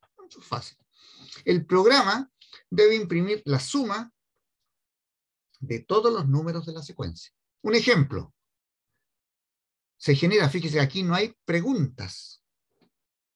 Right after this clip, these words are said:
No hay preguntas. Solamente se hace internamente. Apareció la secuencia. Seis gatos, se fijan separados.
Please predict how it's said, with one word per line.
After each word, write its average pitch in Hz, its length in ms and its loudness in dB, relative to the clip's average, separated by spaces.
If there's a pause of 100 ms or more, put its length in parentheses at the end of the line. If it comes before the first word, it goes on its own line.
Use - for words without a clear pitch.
No 110 240 -2
hay 233 180 -2 (100)
preguntas. 208 760 -8 (600)
Solamente 233 580 -2
se 208 120 -2
hace 202 180 -4
internamente. 208 840 -2 (720)
Apareció 156 420 4
la 254 80 4
secuencia. 190 600 -2 (220)
Seis 185 640 0
gatos, 143 560 -4
se 135 100 0
fijan 180 280 -6
separados. 135 520 -2